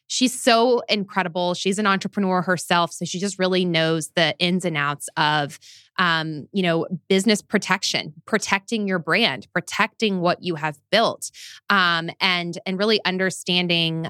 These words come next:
um, you know, your intellectual property. Like, there's so much that goes into, um, legal for business, which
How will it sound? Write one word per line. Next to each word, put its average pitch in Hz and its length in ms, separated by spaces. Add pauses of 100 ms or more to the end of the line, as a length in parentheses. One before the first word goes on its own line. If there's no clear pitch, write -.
(100)
um, 147 440 (400)
you 190 120
know, 151 400 (120)
your 175 480 (340)
intellectual 185 520
property. 190 520
Like, 165 200
there's 196 240
so 208 100
much 202 260
that 185 120
goes 165 240
into, 160 680 (360)
um, 160 440 (500)
legal 175 500
for 175 180
business, 151 440
which 170 160